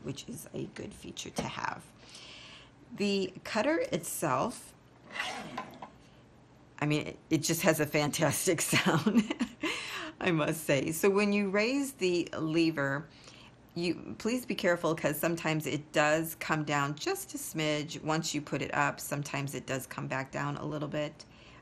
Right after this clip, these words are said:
um, but be sure to move this up all the way to make a cut. So, um, this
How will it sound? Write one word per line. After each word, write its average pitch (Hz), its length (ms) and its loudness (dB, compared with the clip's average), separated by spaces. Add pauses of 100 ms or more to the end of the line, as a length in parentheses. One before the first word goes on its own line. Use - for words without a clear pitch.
(180)
um, 143 340 -2
but 156 140 -2 (460)
be 170 120 -2
sure 196 320 0
to 156 540 -2 (400)
move 190 280 2
this 156 240 2
up 143 240 2
all 196 220 8
the 185 100 -2
way 143 280 0
to 139 180 -8
make 127 300 -6
a - 20 -10
cut. - 360 -6 (1900)
So, 208 600 2 (120)
um, 185 640 -4 (2000)
this 311 320 -2